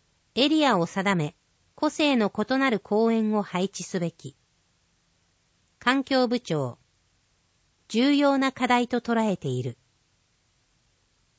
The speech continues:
問い。公園づくりは都市づくりであり、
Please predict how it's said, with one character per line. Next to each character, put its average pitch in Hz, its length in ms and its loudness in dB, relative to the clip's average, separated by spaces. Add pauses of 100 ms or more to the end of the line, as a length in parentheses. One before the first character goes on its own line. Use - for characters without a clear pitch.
(220)
問 208 200 0
い。 202 160 -6 (840)
公 294 260 2
園 302 220 4
づ 285 140 -2
く 277 120 -2
り 214 140 2
は 156 180 -4 (140)
都 - 120 -10
市 285 160 -4
づ 277 120 -2
く 277 120 -2
り 208 120 0
で 147 120 -4
あ 143 120 -4
り、 147 220 -10